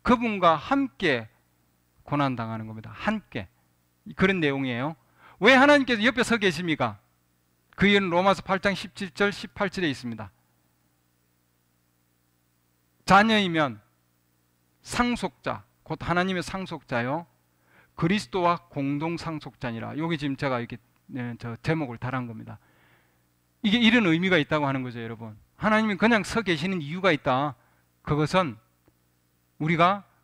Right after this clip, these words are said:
그리스도와 공동 상속자예요. 그래서 우리가 그분과 함께 고난 당한다, 이랬습니다. 우리 혼자 고난 당하는 것이 아니라 뭐예요?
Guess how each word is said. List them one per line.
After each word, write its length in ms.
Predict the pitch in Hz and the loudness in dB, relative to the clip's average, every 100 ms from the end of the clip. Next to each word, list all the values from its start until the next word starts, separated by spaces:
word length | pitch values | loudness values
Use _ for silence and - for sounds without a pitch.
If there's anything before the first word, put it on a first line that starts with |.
| _ | _
그리스도와 760 | - 185 214 226 180 202 226 214 _ _ _ | 0 0 0 0 4 6 4 -2 _ _ _
공동 520 | - 160 175 196 240 | -4 -2 0 0 -2
상속자예요. 640 | 240 220 220 165 - 127 113 | -2 -4 -4 -10 -6 -4 -2
그래서 600 | - 226 233 240 143 107 - _ - - | 2 4 6 6 6 2 -10 _ -20 -6
우리가 420 | 175 220 202 185 - _ _ | 0 4 4 4 -2 _ _
그분과 920 | - 285 302 269 254 233 254 262 247 - _ _ - | 4 4 6 2 4 6 8 6 2 -10 _ _ -4
함께 840 | - 320 311 - _ 262 262 247 233 | 2 4 2 -6 _ 2 4 4 0
고난 360 | 180 170 170 165 | 0 4 4 2
당한다, 540 | 139 131 127 127 120 | 0 0 -2 -2 -2
이랬습니다. 540 | 117 117 117 - 127 - | -4 -10 -16 -20 -20 -6
우리 160 | 190 | 0
혼자 300 | 240 262 330 | 2 4 4
고난 320 | 262 196 226 220 | 4 4 2 4
당하는 320 | 185 190 202 | 4 2 0
것이 180 | 196 180 | 0 2
아니라 420 | 147 180 143 117 | 2 4 4 2
뭐예요? 460 | 139 160 151 120 | 0 4 4 2